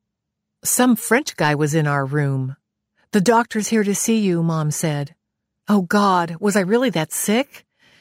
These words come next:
After he examined me, he said my blood pressure was very low and my fever was one hundred two.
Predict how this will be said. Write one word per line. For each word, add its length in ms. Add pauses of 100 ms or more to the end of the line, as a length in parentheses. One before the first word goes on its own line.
(380)
After 280
he 180
examined 500
me, 180
he 120
said 340 (100)
my 160
blood 300
pressure 320
was 180
very 360
low 400
and 180
my 180
fever 420
was 260
one 160
hundred 340
two. 460